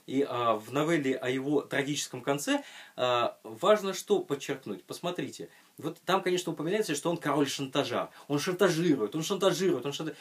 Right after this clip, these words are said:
кого он шантажирует? Да исключительно женщину он <laughs> шантажирует. Потому что даже тогда, в, в, в чопорном английском обществе, шантажировать мужчину было довольно сложно какими-то любовными связями. Хотя можно было. Родственники жены могли просто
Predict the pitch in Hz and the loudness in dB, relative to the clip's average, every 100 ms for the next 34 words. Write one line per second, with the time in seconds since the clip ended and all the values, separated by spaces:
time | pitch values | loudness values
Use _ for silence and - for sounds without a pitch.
0 | - - 175 214 135 - 117 123 113 90 | -4 4 4 4 0 -2 -8 -6 -8 0
1 | - 175 220 262 262 208 190 240 151 - | 2 2 2 0 4 2 4 2 2 2
2 | 123 - 135 - 190 202 185 117 104 - | 0 -2 -4 -4 0 4 4 2 -6 -14
3 | _ - 214 - 160 175 - 196 - - | _ -6 -6 -4 0 0 0 -4 -2 -4
4 | - - 131 185 208 196 208 190 165 127 | -6 -18 0 4 4 4 0 0 0 -2
5 | 107 107 - 110 110 107 110 - - 123 | -2 -8 -12 -10 -2 -2 -2 -6 -10 -8
6 | 113 107 123 120 - - 180 - 123 120 | -8 -6 -4 -4 -2 2 2 0 -6 -6
7 | 135 147 - 165 226 - - - - - | -6 -6 -4 -4 -4 -6 -10 -10 -12 -10
8 | 147 180 202 180 175 165 - 202 165 170 | -4 0 0 0 -2 -2 -2 -2 0 0
9 | 156 165 156 - 170 - 151 107 92 - | 2 2 2 2 0 6 4 4 -4 -16
10 | - 135 - 143 127 117 139 147 135 131 | -10 -8 -4 -4 -6 -8 -8 -8 -8 -8
11 | 190 170 - - - 156 220 190 220 254 | -6 -6 -10 -2 2 4 4 4 2 2
12 | 202 156 127 101 - - - 139 156 190 | -2 0 0 0 -4 -16 -6 -6 -4 -6
13 | 175 143 131 185 156 143 147 - 180 | -6 -6 -6 -6 -6 -6 -8 -10 -14